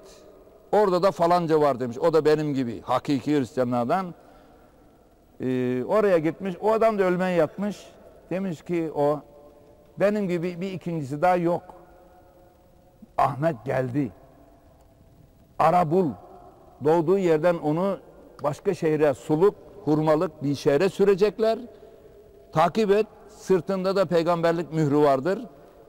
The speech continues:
Hediye kabul eder, sadaka almaz. Bunu bul, ona teslim ol evladım demiş ve ölmüş adam. Salman-ı Farisi akıllı adam, kendisini köle olarak sattırmış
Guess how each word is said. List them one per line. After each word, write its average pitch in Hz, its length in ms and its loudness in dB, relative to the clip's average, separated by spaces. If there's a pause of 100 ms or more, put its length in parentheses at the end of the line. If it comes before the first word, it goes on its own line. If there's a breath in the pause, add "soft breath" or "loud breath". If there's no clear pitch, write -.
(140)
Hediye 185 420 2
kabul 185 320 0
eder, 196 340 2 (340)
sadaka 165 460 0
almaz. 165 520 -2 (880)
Bunu 196 360 2
bul, 269 280 2
ona 185 180 2
teslim 180 360 -2
ol 165 140 2
evladım 139 500 2
demiş 185 440 -4
ve 233 60 2
ölmüş 185 340 2
adam. 135 240 -2 (920 loud breath)
Salman-ı 233 440 2
Farisi 175 260 0
akıllı 202 420 2
adam, 214 300 0 (500)
kendisini 233 380 0
köle 240 240 2
olarak 214 280 0
sattırmış 220 720 -2